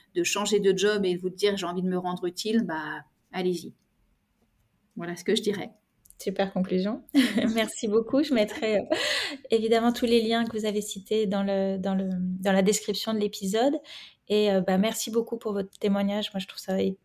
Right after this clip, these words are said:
Speaker 2: hyper intéressant de voir qu'on peut aussi se réorienter au sein, finalement, de son entreprise, et, euh, mais pour aller vers quelque chose qui a plus de sens, euh,
Speaker 1: C'est
Speaker 2: pour,
Speaker 1: clair.
Speaker 2: pour
Speaker 1: Mais
Speaker 2: soi.
Speaker 1: vous sortez bien de votre zone de confort quand même.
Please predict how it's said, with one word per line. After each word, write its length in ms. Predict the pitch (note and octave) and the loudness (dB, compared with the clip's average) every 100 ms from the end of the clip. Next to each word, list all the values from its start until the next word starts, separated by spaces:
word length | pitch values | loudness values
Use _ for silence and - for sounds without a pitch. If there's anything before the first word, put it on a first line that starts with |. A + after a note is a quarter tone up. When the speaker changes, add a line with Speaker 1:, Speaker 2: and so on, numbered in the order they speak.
| - | -8
Speaker 2:
hyper 220 | F#3+ G#3+ | 0 2
intéressant 460 | G#3 G3 F#3+ F#3+ G#3 | 2 0 -2 0 -2
de 60 | |
voir 160 | G3 G3 | -2 -2
qu'on 100 | F#3+ | 0
peut 80 | G3 | 0
aussi 300 | G3 - G#3+ - | 0 -4 -10 -10
se 160 | - | -2
réorienter 840 | G3 A3 A#3+ A#3 A3 G#3 G3+ A3+ - | 0 6 6 6 2 0 0 -4 -4
au 120 | - | -4
sein, 340 | F#3+ - G#3+ G#3 _ | -4 -2 -6 -6 _
finalement, 400 | - G3 F#3+ F#3+ | -6 -2 0 0
de 60 | |
son 180 | F#3+ F#3 | 0 0
entreprise, 600 | F3+ - F#3+ - G#3 G#3 | 0 -4 -14 -8 -8 -4
et, 200 | F#3 F3 | -6 -6
euh, 60 | E3+ E3+ E3+ - | -8 -12 -12 -10
mais 320 | - F3 F#3 | -6 0 2
pour 160 | F#3 F3+ | 0 -4
aller 200 | F3 F#3 | -4 -4
vers 200 | F3+ F3 | -4 -8
quelque 120 | - | -10
chose 120 | F#3 | -12
qui 120 | F#3 F3+ | -10 -10
a 20 | |
plus 200 | - E3+ | -10 -8
de 100 | E3+ | -8
sens, 420 | - F3+ F3+ - | -8 -10 -10 -14
euh, 40 | F3+ _ _ _ - | -16 _ _ _ -12
Speaker 1:
C'est 60 | |
Speaker 2:
pour, 100 | F#3+ | -10
Speaker 1:
clair. 160 | F#3+ F3 | -8 -10
Speaker 2:
pour 100 | F#3 - | -8 -2
Speaker 1:
Mais 80 | |
Speaker 2:
soi. 80 | G3+ | 0
Speaker 1:
vous 60 | G#3+ | 2
sortez 260 | A#3 A#3 | -2 2
bien 160 | G#3 A#3 | 4 6
de 60 | A3+ | 6
votre 160 | G#3 | 4
zone 180 | G3+ G#3 | 2 2
de 100 | G#3 | 2
confort 400 | G#3 G3 A3 G#3+ | 0 -4 -4 -2
quand 160 | A#3 F#3+ | -2 -2
même. 320 | E3+ F3 | -4 -6